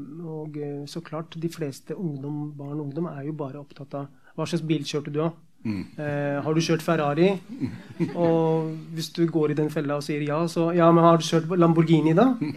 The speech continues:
Speaker 2: <laughs>
Speaker 1: Ikke sant? Så det går bare den veien. Så jeg
Speaker 2: Mm.
Speaker 1: velger alltid å ikke svare på de tingene.
Speaker 2: Mm.
Speaker 1: Men, eh,
Speaker 2: Men du
Speaker 1: noen
Speaker 2: har
Speaker 1: ganger
Speaker 2: jo
Speaker 1: så
Speaker 2: det.
Speaker 1: lurer jeg dem og sier, «Ja, ok,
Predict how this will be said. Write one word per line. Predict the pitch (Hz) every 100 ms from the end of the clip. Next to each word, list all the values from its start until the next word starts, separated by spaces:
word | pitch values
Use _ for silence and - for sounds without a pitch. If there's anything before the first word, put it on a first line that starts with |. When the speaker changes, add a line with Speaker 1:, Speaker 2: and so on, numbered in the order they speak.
| -
Speaker 2:
<laughs> | - 415 427 262
Speaker 1:
Ikke | 190
sant? | 202 202
Så | 208
det | 180
går | 175 170
bare | 170
den | 165 151
veien. | 143 139 165
Så | - 185
jeg |
Speaker 2:
Mm. | 180
Speaker 1:
velger | 156 151 175
alltid | 165 139 180
å | 185
ikke | - 175
svare | - 175 135 143
på | 151 143
de | 143 147 147 _ -
tingene. | 156 147 180 180 - _ _
Speaker 2:
Mm. | 175 160
Speaker 1:
Men, | 156 147 147
eh, | 143 143 147 180 - _ _ - _
Speaker 2:
Men | -
du | 202
Speaker 1:
noen | 185
Speaker 2:
har | 202
Speaker 1:
ganger |
Speaker 2:
jo | -
Speaker 1:
så | 262
Speaker 2:
det. | 226
Speaker 1:
lurer | 156
jeg | 151
dem | 175 202
og |
sier, | 175 160 160
«Ja, |
ok, | 175